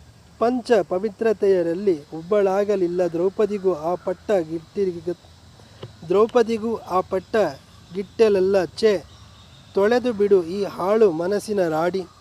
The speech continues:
ಸುಡು ಸುಡುವ ನೀರೇ ಎದ್ದು ಕಾಣಿಸುವ ನಿಚ್ಚಳ ವಹಮಾನಗೆರೆ, ನಿಚ್ಚಳ ವಹಮಾನಗೆರೆ. ಊರ್ಮಿಳಾ ಸ್ನಾನ ಬಹಳ ಒಂದು ಅದ್ಭುತವಾದಂಥ, ಒಂದು ರೊಮ್ಯಾಂಟಿಕ್ ಆದಂಥ ಒಂದು, ಒಂದು ಕವನ ಇದು. ಭಾಳ ಅದ್ಭುತ ಎನಿಸಿದೆ,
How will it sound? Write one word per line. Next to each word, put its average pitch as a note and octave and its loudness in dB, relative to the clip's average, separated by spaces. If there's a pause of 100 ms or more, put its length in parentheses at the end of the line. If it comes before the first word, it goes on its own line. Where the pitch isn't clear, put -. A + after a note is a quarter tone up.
(360)
ಸುಡು A#3+ -2
ಸುಡುವ A3+ 2
ನೀರೇ G3 2
ಎದ್ದು F3 -2
ಕಾಣಿಸುವ F#3 -4
ನಿಚ್ಚಳ F3 -2 (880)
ವಹಮಾನಗೆರೆ, F3+ 0
ನಿಚ್ಚಳ - -4
ವಹಮಾನಗೆರೆ. E3 -4 (840)
ಊರ್ಮಿಳಾ B3+ 2
ಸ್ನಾನ F#3+ -2
ಬಹಳ E3+ 0
ಒಂದು F3+ -2
ಅದ್ಭುತವಾದಂಥ, F3 -4
ಒಂದು D#3 -4
ರೊಮ್ಯಾಂಟಿಕ್ F#3+ -4
ಆದಂಥ E3 -6
ಒಂದು, D3+ -6
ಒಂದು C3 -14
ಕವನ F3 -2
ಇದು. D#3 -4 (680)
ಭಾಳ G#3 0
ಅದ್ಭುತ F3 -2 (400)
ಎನಿಸಿದೆ, D3+ -8